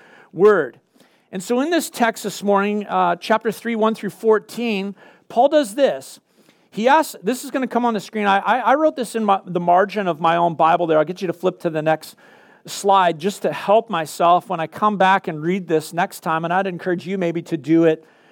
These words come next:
for yourself. But Paul does this. In the first six verses, he asks six questions just to delve into the subjective experience of the Galatians. And then in verses seven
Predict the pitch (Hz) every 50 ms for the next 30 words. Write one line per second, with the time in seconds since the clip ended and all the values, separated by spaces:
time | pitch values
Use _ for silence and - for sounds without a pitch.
0 | _ _ _ _ _ _ - 185 180 180 160 - - 220 208 196 180 165 _ -
1 | 190 - - - - - 262 277 240 214 202 196 180 208 220 220 - - 214 190
2 | 160 143 - - 165 165 - - 233 233 240 226 - - _ _ _ _ _ _
3 | _ _ _ _ _ - - - - 254 285 - - 214 208 208 196 190 190 -
4 | 185 175 175 170 - - _ _ _ _ _ _ _ - - 214 233 220 - -
5 | 190 247 277 269 240 - - - - - - - _ _ _ _ - - - -
6 | - - 320 320 - - - - - 214 254 269 302 294 - - - 190 170 156
7 | 156 175 190 180 - - - _ _ _ _ _ _ _ _ - 233 277 254 -
8 | - 294 254 202 180 254 262 262 269 277 254 214 269 277 285 277 254 - - 226
9 | 185 202 - - - 226 214 185 147 - 214 247 254 - - 277 254 247 208 -
10 | - 185 170 - - - - - - 254 269 269 254 240 214 202 196 175 - -
11 | - _ - 196 202 180 208 165 - 180 175 175 190 202 226 247 - - - 185
12 | 143 - _ _ - - - _ _ _ _ _ _ _ _ _ _ _ _ _
13 | _ - 190 220 220 202 269 302 311 311 285 233 - 226 233 208 262 262 254 -
14 | 247 202 - - 254 254 254 262 262 254 240 202